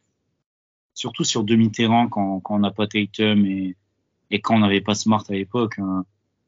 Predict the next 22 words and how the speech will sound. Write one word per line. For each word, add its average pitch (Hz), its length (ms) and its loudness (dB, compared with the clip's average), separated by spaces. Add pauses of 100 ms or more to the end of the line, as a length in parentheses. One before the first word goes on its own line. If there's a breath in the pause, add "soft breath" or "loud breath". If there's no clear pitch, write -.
C'est 113 120 -2
vrai 110 80 0
que - 40 -14
parfois, 120 380 -2
il 107 60 2
avait, 98 640 0 (200)
quand 113 120 -4
il 104 60 0
devait 110 240 2
mener 113 300 4
à 107 60 0
seconde 110 320 0
unit, 113 340 2
et 104 60 -14
cetera, 107 500 -2
c'était 95 260 -14
vraiment, 107 480 0
euh, 95 40 -6 (140)
assez - 200 -6
criant, 113 380 -2
ce 107 140 -8
défaut-là. 101 500 -6